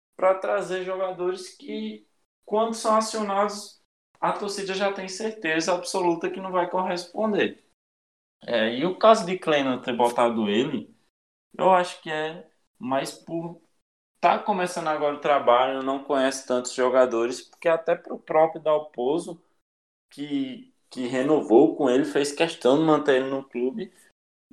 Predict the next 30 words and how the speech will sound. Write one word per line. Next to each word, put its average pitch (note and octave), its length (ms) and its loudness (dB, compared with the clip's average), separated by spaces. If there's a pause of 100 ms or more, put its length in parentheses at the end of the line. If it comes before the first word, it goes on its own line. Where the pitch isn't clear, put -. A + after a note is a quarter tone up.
é, B2 180 8
Carlão E3+ 500 0
já G#3+ 160 0
tava A3+ 300 -2
acima B3 360 -8
dele. E3+ 400 -8 (680)
Então, C3 800 -2 (680)
é, A2 800 2 (1080)
você D3 360 -6
bota E3 300 2
numa, E3 260 -2
uma D#3 300 -4
peça E3 280 2
dessa D#3 280 -2
no D3+ 160 -4
elenco, D3 760 -6 (320)
é, B2+ 200 6
tudo D3+ 260 -8
bem D3+ 180 -4
que - 60 -14
tem D3 100 4
a C#3 80 6
liderança, B2 800 2
é B2 40 0
um A#2+ 60 -4
jogador B2 340 2
experiente, A2 1160 -6
já A2 200 4
teve A#2+ 220 -6
passagem A2+ 480 0